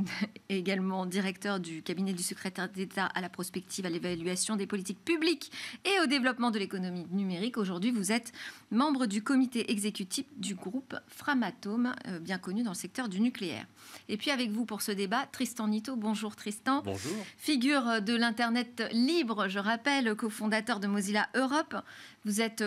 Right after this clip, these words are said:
Speaker 1: aujourd'hui directeur associé du cabinet de conseil Octo Technologies, en charge des communs et de l'anthropocène, à savoir l'impact ou l'empreinte humaine sur la planète, et également animateur d'un podcast sur la technologie et le climat. L'Octet Vert, c'est ça ?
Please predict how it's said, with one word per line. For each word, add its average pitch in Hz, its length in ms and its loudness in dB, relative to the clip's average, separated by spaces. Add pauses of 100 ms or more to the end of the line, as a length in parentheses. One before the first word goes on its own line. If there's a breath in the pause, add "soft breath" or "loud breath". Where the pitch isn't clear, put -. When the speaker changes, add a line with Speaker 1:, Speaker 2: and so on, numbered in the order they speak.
Speaker 1:
aujourd'hui 254 500 2
directeur 240 340 2
associé 220 360 0
du 185 100 -2
cabinet 196 300 2
de - 40 -10
conseil 196 440 -2
Octo 269 440 -2 (120)
Technologies, 226 800 0
en 269 160 4
charge 240 380 0
des 202 100 -2
communs 202 460 2
et 214 80 0
de 202 120 0
l'anthropocène, 190 840 -2
à 175 60 -8
savoir 175 420 -6
l'impact 185 640 -2
ou 180 40 -6
l'empreinte 220 640 -2 (400 loud breath)
humaine 214 480 4
sur 185 300 -2
la 185 100 2
planète, 185 460 -2 (400 loud breath)
et 247 80 2
également 226 320 4
animateur 214 420 0
d'un 190 120 -2
podcast 226 340 -4
sur 202 80 -2
la 175 40 -2
technologie 180 380 -4
et 226 60 -2
le 233 60 -12
climat. 196 280 -2
L'Octet 208 300 -2
Vert, 240 260 -2
c'est 214 80 -10
ça ? 214 160 -10